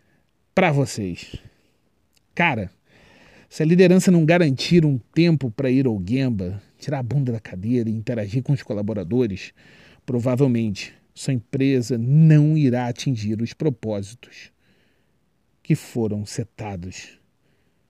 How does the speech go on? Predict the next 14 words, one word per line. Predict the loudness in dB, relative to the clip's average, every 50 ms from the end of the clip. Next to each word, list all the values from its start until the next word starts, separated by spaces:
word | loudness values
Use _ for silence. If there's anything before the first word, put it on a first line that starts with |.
| _ _ _ _ _ _ _ _ _ _
Tirar | -2 0 2 4 4 4
a | 4
bunda | 4 4 4 4 2
da | 0 0
cadeira | -2 0 0 2 2 2
é | 0
essencial. | -2 -4 -6 -6 -4 -4 -4 -4 -4 -8 -10 -10 -10 -10 -12 -12 -14 -16 _ _ _ _ _ _ _ _ _ _ _ _ _ _ _ _ _ _ _ _ _ _ _ _ _
É | -4 -2
aí | 0 2 2 2 2
que | 2 2 0
o |
valor | 0 0 0 0 0 0
é | 0 -2
adicionado. | -4 -6 -8 -8 -8 -8 -8 -8 -8 -8 -10 -10 -12